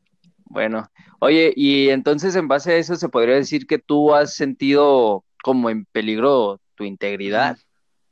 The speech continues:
Speaker 1: O sea, ¿tú alguna vez has dicho, "No mames, pues es que", como por ejemplo tu amiga, que moretes o,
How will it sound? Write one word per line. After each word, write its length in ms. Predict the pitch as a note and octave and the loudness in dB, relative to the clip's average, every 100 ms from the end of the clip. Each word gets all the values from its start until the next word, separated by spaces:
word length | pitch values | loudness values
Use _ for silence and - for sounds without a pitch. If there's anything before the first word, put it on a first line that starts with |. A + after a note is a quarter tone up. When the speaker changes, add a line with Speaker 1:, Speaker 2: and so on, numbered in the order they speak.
| _ - | _ -10
Speaker 1:
O 80 | |
sea, 140 | A2 G#2+ | -6 -4
¿tú 120 | A#2 | -2
alguna 280 | A#2 C3 C3+ | -2 0 2
vez 200 | C3 B2+ | 0 0
has 100 | C3+ | -2
dicho, 640 | B2+ A#2+ - A2 G2+ G2 G2 | -2 -4 -2 -2 -2 -6 -8
"No 200 | G2 A2 | -12 -14
mames, 480 | B2 B2 D3 A#2 G2 | -14 -14 -10 -10 -12
pues 160 | G#2 G#2 | -18 -18
es 140 | G2+ | -10
que", 420 | C#3+ C3+ G#2+ G2+ - _ _ | -4 -2 -2 -6 -16 _ _
como 200 | B2 A#2 | -8 -4
por 140 | A#2+ | -4
ejemplo 280 | A#2+ A#2+ A#2 | -2 -4 -4
tu 80 | G2+ | -4
amiga, 380 | A2 B2+ C#3 A2 | -2 0 0 -2
que 180 | - G#2+ | -4 -6
moretes 680 | G#2 G#2+ A2+ A#2+ A2+ G#2+ G#2 | -4 -2 -4 -4 -6 -6 -6
o, 380 | G#2 G2+ F2+ | -8 -8 -12